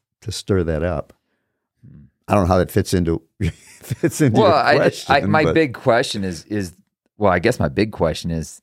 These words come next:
Speaker 2: can we ever love perfectly as humans? And I think one of the first steps toward that is realizing if you ever need someone, I mean, that's the challenge of, it's, it's so narciss-,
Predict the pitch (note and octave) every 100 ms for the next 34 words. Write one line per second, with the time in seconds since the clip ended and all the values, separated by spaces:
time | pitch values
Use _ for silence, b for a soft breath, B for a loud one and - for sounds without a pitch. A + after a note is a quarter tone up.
0 | _ - G#2+ A#2+ - G#2+ G#2 G2 F2+ -
1 | G#2 F#2 E2+ D#2+ D2+ - G#2+ F#2 D#2 -
2 | - F#2 G2 A2 G2 G#2 G#2+ F#2+ - G#2
3 | - - G#2 - - F2+ F2 E2 E2+ -
4 | E2+ D2+ F#2 F#2 F2 D#2+ E2 D#3+ b b
5 | b b _ - G#2+ A2+ A2 G#2+ A#2 A2+
6 | F#2+ G2+ A2 A2+ G2+ - G#2 F#2 E2+ D#2+
7 | D#2 D#2 D#2+ - _ _ _ - A2+ G2+
8 | - A2 G#2 G2 G2+ E2 D2+ F2+ - -
9 | - - - G#2 G2 F#2+ F#2+ - E2 D#2